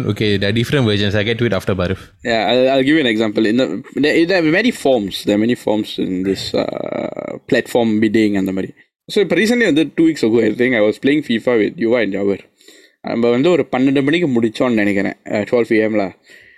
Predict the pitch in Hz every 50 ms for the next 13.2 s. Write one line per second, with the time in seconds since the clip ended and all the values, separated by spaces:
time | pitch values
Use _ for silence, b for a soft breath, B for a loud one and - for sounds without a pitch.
0 | b b b - 147 156 147 135 127 123 120 117 120 131 143 156 151 139 131 123
1 | 120 117 113 113 110 - _ - 151 156 151 143 143 143 143 143 139 127 120 117
2 | 113 110 113 - 120 - 190 190 190 160 127 120 107 104 110 - 127 139 131 -
3 | - 131 131 123 110 110 104 - - 143 139 135 127 117 110 104 101 98 - -
4 | 120 - - - - 113 107 104 110 110 107 - 107 107 104 - - 107 98 104
5 | 101 98 104 - - - 78 - - - - - - - - - - - - -
6 | 117 113 107 - - - 107 98 - - 95 98 98 98 98 101 - B B B
7 | B B B B B B B B B B B B B B - - - 240 226 226
8 | 190 - - - 226 269 240 151 - 151 143 135 - 165 165 160 131 110 110 -
9 | - 127 - - 143 135 113 - 120 117 110 - 123 113 101 - - 123 117 -
10 | - 113 - _ - 98 - - 143 135 117 - - - 139 143 156 156 - 147
11 | 131 123 - - 101 - _ - - - _ _ _ _ _ _ _ _ _ _
12 | _ _ _ - - B B B B B B B B _ _ _ _ _ _ 165
13 | 165 175 165 160